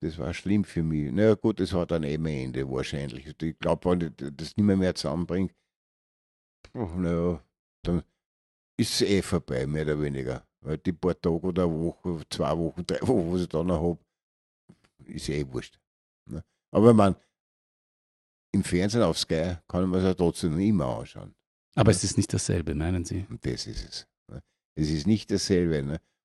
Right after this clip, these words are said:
Speaker 1: Und ich bin so stolz auf mein, auf mein Abo. Ne? Also ich muss, ich hätte gern, dass das Abo, was ich jetzt hab, das ist ein, ein, ein bestimmter Sitz, ähm, dass das, wenn ich einmal nimmer bin, mein Junior weiter, weiternehmen kann oder mein Enkelkind der Fabian.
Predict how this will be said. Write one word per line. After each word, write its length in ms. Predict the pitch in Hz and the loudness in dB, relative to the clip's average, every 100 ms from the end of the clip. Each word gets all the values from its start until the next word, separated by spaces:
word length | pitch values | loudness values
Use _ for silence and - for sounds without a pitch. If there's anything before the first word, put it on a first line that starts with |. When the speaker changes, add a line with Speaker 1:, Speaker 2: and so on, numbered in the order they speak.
| _ | _
Speaker 1:
Und 220 | 78 78 | -4 0
ich 80 | 92 | 0
bin 120 | 92 | 0
so 140 | 87 104 | 0 -2
stolz 340 | - 98 98 | 2 2 4
auf 140 | 101 87 | 2 2
mein, 200 | 95 87 _ _ _ | 0 0 _ _ _
auf 160 | 76 98 | -8 -2
mein 160 | 98 | -2
Abo. 480 | 80 80 87 95 82 - | 0 -2 2 0 0 -8
Ne? 220 | - 85 - _ _ - | -6 -4 -4 _ _ -10
Also 180 | 78 87 | 0 2
ich 100 | 90 | 4
muss, 180 | 92 - _ - | 2 -2 _ -2
ich 140 | 95 | 4
hätte 300 | 104 101 110 - | 4 2 -6 -4
gern, 280 | 90 98 107 - _ _ _ | 0 2 0 -4 _ _ _
dass 200 | 87 - | -4 -2
das 180 | - 87 | 0 0
Abo, 440 | - 71 107 113 90 | 2 2 6 6 4
was 120 | 85 | 2
ich 180 | 85 120 | 0 0
jetzt 180 | 120 - | 0 0
hab, 180 | 90 - | 0 2
das 180 | 90 | 2
ist 60 | 92 | 2
ein, 160 | 80 65 | 2 0
ein, 180 | 76 80 | -4 -4
ein 180 | - 76 | -4 -2
bestimmter 460 | 92 - 110 90 98 | -2 2 2 4 0
Sitz, 440 | - 123 - - - _ _ - | 2 0 -2 -8 -10 _ _ -2
ähm, 420 | 98 101 90 101 - _ _ - | 4 4 4 0 -10 _ _ 2
dass 200 | 95 - | 2 4
das, 320 | 95 98 - - | 4 4 0 -2
wenn 200 | 85 101 | 0 2
ich 80 | |
einmal 200 | 92 92 90 | 2 4 6
nimmer 280 | 107 123 | 8 8
bin, 300 | 110 110 110 - _ _ | 6 4 4 2 _ _
mein 300 | - - 104 | -8 2 6
Junior 380 | 117 120 113 98 | 6 8 8 6
weiter, 300 | 85 78 73 71 - - | 6 2 -2 -4 -16 -20
weiternehmen 720 | - 87 87 82 85 85 80 82 | -8 0 0 2 2 2 0 -2
kann 280 | 69 67 | -6 -6
oder 240 | 73 82 85 | -6 -4 -4
mein 200 | 87 95 | -2 -4
Enkelkind 400 | 101 98 - 85 | -6 -10 -10 -6
der 80 | 71 | -4
Fabian. 540 | - 69 90 71 64 | 0 2 2 0 -4